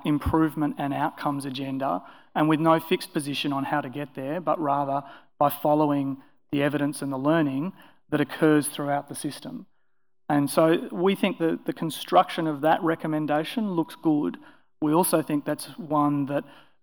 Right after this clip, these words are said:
um, <coughs> should be supported from both sides of politics, um, because it allows everybody to project out past a change of government and to sign up to a kind of ongoing commitment to learning.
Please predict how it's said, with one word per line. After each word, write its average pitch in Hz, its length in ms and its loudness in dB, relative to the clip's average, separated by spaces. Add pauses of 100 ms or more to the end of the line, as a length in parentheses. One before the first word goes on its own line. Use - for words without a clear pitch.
(120)
um, 143 220 2
<coughs> - 160 -4
should 185 220 0
be 147 140 0
supported 143 640 -4 (360)
from 143 240 2
both 147 260 4
sides 143 640 0
of 139 320 -2
politics, 185 720 -2 (120)
um, 139 440 -4 (540)
because 151 400 0
it 151 120 -2 (400)
allows 147 440 4
everybody 151 500 2
to 156 120 -4
project 143 460 -4
out 143 260 2
past 151 360 -2
a 160 40 -6
change 143 340 -2
of 135 100 -10
government 139 460 -4 (360)
and 143 200 2
to 147 60 -6
sign 143 300 -2
up 147 200 0
to 147 200 0
a 143 40 -6
kind 143 200 0
of 147 120 0
ongoing 147 760 4
commitment 143 420 -6
to - 100 -10
learning. 180 400 -6